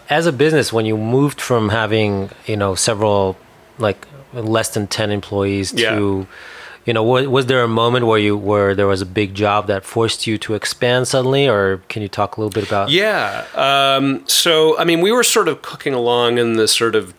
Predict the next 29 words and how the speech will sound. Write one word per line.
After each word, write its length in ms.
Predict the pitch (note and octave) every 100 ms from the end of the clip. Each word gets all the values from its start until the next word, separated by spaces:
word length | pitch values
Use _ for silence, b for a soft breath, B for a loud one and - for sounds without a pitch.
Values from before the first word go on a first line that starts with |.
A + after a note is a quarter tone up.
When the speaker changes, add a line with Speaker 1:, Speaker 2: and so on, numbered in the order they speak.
| -
Speaker 2:
twenty, 600 | - A#2 A2 G#2 G2+ G2+
early 280 | A2+ A2
twenty 300 | A2 - A2+
tens, 460 | G#2 - A#2 G2+ G2
I 120 | A2
guess, 500 | A2+ A#2+ G#2 - -
um, 460 | - A2+ A2 A2 G#2+ B B B -
working 340 | B2+ C3 C3+
on 280 | B2+ B2+ B2
stuff 440 | - C#3 B2 A#2+
in 100 | B2
independent 460 | A#2 A#2 - A#2 G#2+
feature 360 | - B2 - A2+
here, 560 | - B2 B2 B2 A#2+
uh, 300 | - A#2+ A2+ -
a 80 |
sequence 380 | A2+ B2+ A2+ A2
on 80 | A2+
a 60 | G2+
larger 320 | G#2+ A2 A2
feature 380 | - G#2+ - G2
there, 440 | G#2 G#2+ A2 G#2+
and 180 | G#2 G#2+
we 80 | G#2
were 100 | G#2
doing 360 | A2 G#2+ G#2+
television 600 | - - A2+ G#2+ G#2 A2
work. 380 | G#2+ A#2 - - B B B B -
Um, 600 | A#2 A2+ A2+ A2 A2